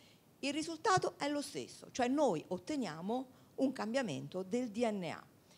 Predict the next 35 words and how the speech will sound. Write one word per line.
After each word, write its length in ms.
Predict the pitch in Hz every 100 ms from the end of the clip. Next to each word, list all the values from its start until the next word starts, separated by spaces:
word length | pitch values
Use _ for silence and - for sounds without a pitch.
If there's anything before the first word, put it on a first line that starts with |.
| - - - -
E 180 | 302 262
d'altra 320 | 190 190 294
parte 300 | 240 170 -
il 60 | 233
cambiamento 480 | 180 180 202 208 196
del 160 | 196
D 100 | 180 226
N 120 | 233 277
A 240 | 220 214 -
è 140 | - - -
alla 300 | 180 170 151
base 640 | 156 220 330 226 151 139 -
della 300 | 165 180 165
biologia, 800 | 156 175 165 156 147 156 151 120
cioè 160 | 151 175
noi 420 | 196 196 202 285
siamo 640 | - - 147 220 254 254 254 - -
il 140 | 175
risultato 760 | 175 247 269 160 156 175 240 208
del 180 | 185
cambiamento 540 | - 165 170 240 214 175
del 180 | 156 156
D 80 | 202
N 140 | 208 262
A, 320 | 220 175 208 - - - - - -
della 280 | 180 165
ricombinazione 800 | 160 254 247 185 185 180 - 226 190
del 160 | 175
D 120 | 165 185
N 160 | 196 233
A 180 | 208 -
e 120 | 170 - - -
anche 280 | 175 170
di 100 | 175
cambiamento 800 | 190 233 277 240 214 226 240 214